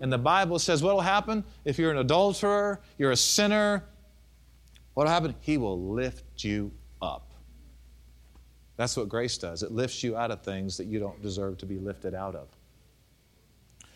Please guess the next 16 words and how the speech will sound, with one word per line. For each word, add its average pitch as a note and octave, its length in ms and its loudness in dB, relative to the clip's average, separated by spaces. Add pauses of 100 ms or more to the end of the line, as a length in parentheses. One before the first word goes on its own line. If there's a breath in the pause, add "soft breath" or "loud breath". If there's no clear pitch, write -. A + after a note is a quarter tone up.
(220 loud breath)
One B2+ 180 2
more B2+ 140 4
scripture A#2+ 420 0
and A#2 80 2
we'll A2 120 4
close. G2+ 340 2
Romans G#2+ 300 2
chapter B2+ 380 0
five. F#2 520 0 (1800 soft breath)
Everybody B2 260 4
say B2+ 280 4
this, A2+ 240 2
"Begging D3 720 0 (960 loud breath)
is A#2+ 200 0
not C#3 260 0
accessing." G2 680 -4